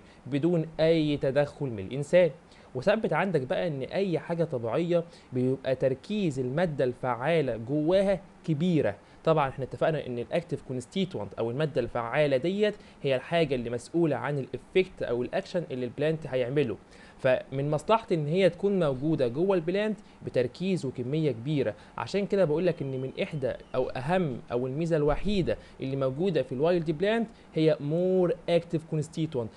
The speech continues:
بيحتوي على كميه مواد فعاله بصفه او بشكل كبير جدًا.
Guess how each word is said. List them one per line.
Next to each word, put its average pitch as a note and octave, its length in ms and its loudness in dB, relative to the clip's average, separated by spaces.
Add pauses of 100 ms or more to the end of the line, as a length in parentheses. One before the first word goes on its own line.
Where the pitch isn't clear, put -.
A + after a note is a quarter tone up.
(180)
بيحتوي F3 520 4
على D3 240 2
كميه D3+ 640 0 (100)
مواد E3 240 -2
فعاله G3 540 0 (300)
بصفه F3 280 0
او C#3+ 220 0
بشكل D3+ 400 0
كبير D3 440 0
جدًا. A#2 440 -2